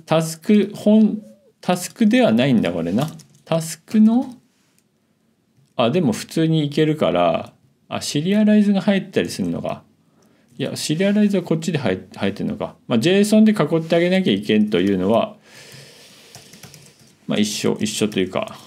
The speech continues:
まあ、お作法と思ってや-、やりゃいいのかな。はい。ということで、返すた-、場合もこんな感じでいけるんで、返す方が違ければ別のストラクト作ってね、返してあげればいいというような感じで、リクエストとレスポンスみたいな形で、あの、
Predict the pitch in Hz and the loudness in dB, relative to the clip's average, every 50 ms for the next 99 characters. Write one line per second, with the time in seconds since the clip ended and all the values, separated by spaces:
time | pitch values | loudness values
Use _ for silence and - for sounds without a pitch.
0 | - - - 143 71 69 - 107 - - 135 139 - 123 98 - - 78 65 - | -20 -12 -6 -4 -2 0 0 0 0 0 -2 0 0 0 -2 0 -2 -2 -4 -4
1 | - - 107 101 104 104 - - - - - - - - 92 98 - 101 98 98 | -6 -4 -4 -4 -4 -4 -8 -8 -8 -6 -6 -6 -4 -4 -4 -4 -2 -2 -2 0
2 | 110 110 92 90 92 87 - 78 82 98 98 - _ _ _ - 101 - - - | 0 0 -2 -2 -4 -4 -6 -6 -8 -8 -10 -12 _ _ _ -6 -6 -6 -8 -12
3 | - - 170 165 196 196 170 127 - - - - - 190 202 208 - 170 160 - | -12 -8 -4 -2 -2 -2 -2 -2 -4 -4 -4 -2 0 0 0 0 -2 -4 -4 0
4 | 175 170 175 175 175 - - 165 170 180 185 190 170 165 151 127 120 110 117 113 | 0 0 0 0 -2 -2 0 0 2 2 2 0 0 0 0 0 0 0 0 0
5 | 110 107 107 107 104 98 - - 117 110 92 90 92 98 - - - - - 202 | 0 0 0 0 -2 0 0 0 0 0 0 0 -2 -4 -4 -6 -6 -2 0 2
6 | 208 208 - - 147 147 175 165 139 131 - 151 143 139 139 147 127 104 92 87 | 2 2 2 0 0 0 2 0 0 0 0 0 0 0 0 0 0 0 0 0
7 | 90 101 - - 110 104 101 - - 107 101 101 - - 95 92 - - - 101 | 0 -2 -2 0 0 0 0 0 0 -2 -2 -2 -4 -6 -8 -8 -8 -10 -14 -14
8 | - - - - 98 - - - _ _ - _ _ - 98 95 87 - - 92 | -12 -8 -8 -6 -6 -8 -10 -14 _ _ -20 _ _ -6 -4 -4 -4 -4 -4 -2
9 | 90 101 120 139 135 110 85 85 80 - - - - _ _ _ _ _ _ _ | 0 0 2 2 2 2 0 0 -2 -6 -10 -14 -16 _ _ _ _ _ _ _
10 | _ _ _ - - 104 98 95 92 92 104 104 98 107 123 143 139 - 180 175 | _ _ _ -6 -4 -2 -2 -2 -4 -4 -4 -4 -4 -2 -2 -4 -2 0 0 0
11 | 165 165 - 175 165 160 160 139 135 139 - - - - 131 131 127 127 - 139 | 0 0 0 0 0 2 2 2 0 0 -4 -6 -4 -2 0 0 0 -2 -2 0
12 | 131 123 123 110 107 92 87 85 85 85 92 85 - 87 - 101 104 120 135 131 | 2 2 2 2 2 0 0 0 -2 -2 -2 -2 -2 -4 -2 -2 -2 0 0 -2
13 | - - - _ _ _ _ - - _ _ _ _ - 214 98 98 95 90 85 | -2 -6 -10 _ _ _ _ -20 -20 _ _ _ _ -8 -4 -2 -2 0 0 -2
14 | 85 90 - - | -4 -4 -6 -10